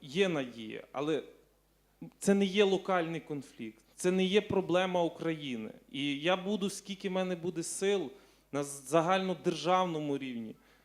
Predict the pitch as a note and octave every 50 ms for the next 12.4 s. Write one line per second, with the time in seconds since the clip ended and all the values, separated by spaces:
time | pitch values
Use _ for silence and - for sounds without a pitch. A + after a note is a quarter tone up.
0 | _ _ _ _ _ _ _ _ _ _ _ _ B2 C3 D#3 D#3 D#3+ E3 F3+ G3+
1 | G#3 G#3 F#3+ E3+ D#3 E3 D#3+ - - F3+ F3 F3 F3 E3+ E3+ E3 - - - D3
2 | D3 C3+ A#2+ - - - - - - - - E3 D3+ - - - F#3+ G3 F#3+ -
3 | - - - _ _ _ - E3+ F3 E3+ - - - - G3 F#3 - F3+ D#3 C3
4 | - - F#3 A#3 A3 - - D#3 E3 E3+ - - - - G3+ F#3+ - - - F3
5 | - - - F#3 E3+ C#3+ A#2+ A2 - - - - - _ _ _ _ _ _ _
6 | _ _ _ _ _ _ _ _ _ _ _ _ _ _ - E3 D#3 - - F3+
7 | E3+ - - G3+ E3+ C#3 - - - - C#3 C3 - F3+ F3+ G#3 A3+ A3 F#3 -
8 | F3+ E3+ - - F#3+ F#3 E3 C3+ - - - C#3 B2 A#2+ B2+ B2 - - - _
9 | _ _ _ _ - C#3+ C#3 - - - _ _ _ _ _ _ _ _ _ _
10 | _ _ _ _ _ _ _ _ _ _ _ _ _ _ _ _ _ _ _ _
11 | _ _ _ _ _ _ _ - B2+ B2+ F#3+ G#3 G3+ G3+ F3 - D#3 B2+ - -
12 | - - B2 A2+ A2 G#2+ A2